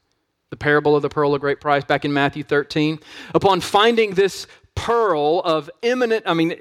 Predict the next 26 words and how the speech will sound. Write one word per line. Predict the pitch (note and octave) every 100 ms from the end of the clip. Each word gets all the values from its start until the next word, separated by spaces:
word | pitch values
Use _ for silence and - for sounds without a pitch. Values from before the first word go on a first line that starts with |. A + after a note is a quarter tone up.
| D3 E3 F#3
like, | F3 D#3 -
infinite | A#3 B3 A#3 F3+
value, | D#3 F3 F3+ F3 D3+ C#3
so | C#3 E3+
to | C#3
speak, | - D3+ C#3+ C#3+ - - -
the | D#3+
man | E3+ G#3 A#3+ F3 D3+
sold | - - F#3 F3
everything | G3+ G#3 C4 B3 C4+
he | A#3+ G#3+
had | E3+ E3+
just | D#3 C4+ D4
so |
that | D4 A3+
he | A3+
could | F#3 D3
buy | E3+ G#3
the | B3
field | A3 - F#3+ D#3+ D#3 D3+ D3+ - -
that | - D#3
the | D3+
pearl | - F3 E3 D#3 D#3 C#3+ _ _
was | D3+ C#3+
found | D3+ C#3 C3 B2+
in. | C3 A2 G#2